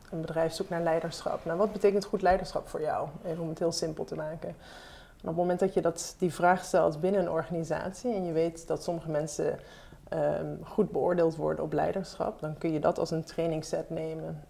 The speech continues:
Nou, je zoekt altijd naar een normaal verdeling. Dus je zoekt naar mensen die het nu al heel goed doen of beoordeeld worden in ieder geval door de organisatie als goed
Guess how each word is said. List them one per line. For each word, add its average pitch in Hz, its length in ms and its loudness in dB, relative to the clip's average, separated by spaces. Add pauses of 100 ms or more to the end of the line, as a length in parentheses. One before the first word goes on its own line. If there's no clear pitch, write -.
Nou, - 260 -10
je 156 80 -6
zoekt 196 240 0
altijd 202 340 6
naar 175 380 2
een 170 280 0 (260)
normaal 170 720 4 (100)
verdeling. 170 540 0 (160)
Dus 165 140 -6
je 185 80 2
zoekt 180 260 -2
naar 160 120 2
mensen 165 320 0
die 160 160 0
het 156 100 0
nu 160 280 0 (320)
al 165 120 0
heel 165 180 6
goed 156 240 -6
doen 233 260 8
of - 180 -4
beoordeeld 208 520 6
worden 208 260 4
in 202 60 2
ieder 214 160 4
geval 190 180 4
door 185 380 4
de 180 80 2
organisatie 185 640 0
als - 140 -4
goed 185 300 -2